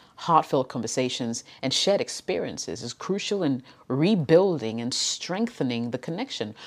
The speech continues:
Remember, women are emotional beings, right? If the emotional component of her daily interactions with you are lost, it's a sign of a deep-rooted problem. Did she used to want to be held by you? Did she enjoy frequent intimacy?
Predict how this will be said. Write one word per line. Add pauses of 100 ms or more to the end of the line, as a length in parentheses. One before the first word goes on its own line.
(140)
Remember, (100)
women
are
emotional
beings,
right?
If
the
emotional
component
of
her
daily
interactions
with
you
are
lost, (160)
it's
a
sign
of
a
deep-rooted
problem. (480)
Did
she
used
to
want
to
be
held
by
you? (540)
Did
she
enjoy
frequent
intimacy?